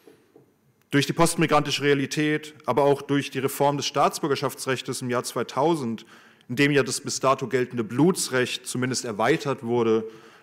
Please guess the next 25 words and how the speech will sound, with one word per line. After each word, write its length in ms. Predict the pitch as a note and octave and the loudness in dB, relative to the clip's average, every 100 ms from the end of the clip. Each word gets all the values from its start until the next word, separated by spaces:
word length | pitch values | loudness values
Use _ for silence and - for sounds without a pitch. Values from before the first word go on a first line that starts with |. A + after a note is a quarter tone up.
| - | 0
durch 220 | C#3+ - | 0 0
das 160 | B2 | -4
Territorialprinzip. 1200 | - B2 A#2+ A#2 G#2+ G#2+ C#3+ D#3 A#2+ G#2 - F#2+ D2 - _ _ _ _ _ _ _ _ _ | -2 -4 -4 -4 0 2 2 0 -6 -8 -8 -12 -14 -20 _ _ _ _ _ _ _ _ _
Also 200 | C3+ C#3 | 0 4
nun 140 | F3+ | 6
auch 100 | C#3+ | 6
Menschen 360 | C#3+ D#3+ D#3+ C#3+ | 4 2 2 0
ohne 320 | D3+ F3+ E3+ | 2 4 4
deutsche 380 | C#3 C#3 C#3+ A#2+ | 2 2 0 2
Ahnen 440 | B2 B2+ B2+ B2+ - - - | 4 4 2 -4 -12 -20 -8
als 240 | A#2+ - | -4 -2
Deutsche 380 | - C3+ C3+ B2 | 2 2 2 -2
geboren 480 | A2+ G2 C3 E3+ C3+ | -2 2 4 4 2
werden 280 | A2+ G#2+ G#2+ | 0 0 -4
konnten. 600 | A2 G#2+ G#2 B2 D3+ F#3 - _ _ _ _ _ _ _ _ _ _ _ _ _ _ _ | -4 -4 -6 -10 -12 -14 -20 _ _ _ _ _ _ _ _ _ _ _ _ _ _ _
Dadurch 260 | - D#3 E3+ | 4 6 6
ist 120 | E3 | 2
die 60 | D3+ | 2
deutsche 320 | C#3+ D3+ D3+ | 4 4 2
Vorstellung 640 | - D#3 D3 - D3 C#3+ C#3 | 2 4 4 4 2 2 0
von 120 | C3 | -2
Gemeinschaft 500 | B2 A#2+ B2 B2+ - | 2 2 2 -2 -2
in 60 | |
Bedrängnis 480 | A#2+ G#2+ G#2 G2+ - | -4 -2 -4 -4 -6
geraten 480 | A2 F#2 F#2 - G2 | -8 -6 -6 -8 -18